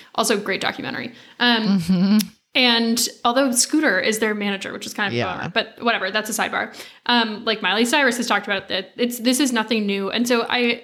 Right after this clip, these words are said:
Speaker 1: yeah, I don't know that this is something, like, this is content that we will have access to necessarily, but I wonder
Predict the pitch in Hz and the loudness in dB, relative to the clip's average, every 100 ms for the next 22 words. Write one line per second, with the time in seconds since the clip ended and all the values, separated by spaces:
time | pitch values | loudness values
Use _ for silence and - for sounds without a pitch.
0 | - 233 233 214 190 226 233 285 277 269 | -10 0 2 2 2 2 4 4 4 4
1 | 240 233 247 214 220 208 208 202 202 220 | 2 2 0 0 0 0 0 -2 0 -2
2 | 214 214 208 214 202 202 202 208 202 196 | 0 0 0 -2 0 0 -2 -2 -2 0
3 | 190 - 214 208 196 247 202 196 214 196 | 0 0 -2 0 -2 0 0 0 -2 -2
4 | 196 214 202 196 196 196 196 190 202 196 | -4 -4 -4 -2 -2 -2 -2 -2 -2 0
5 | 196 190 | 0 0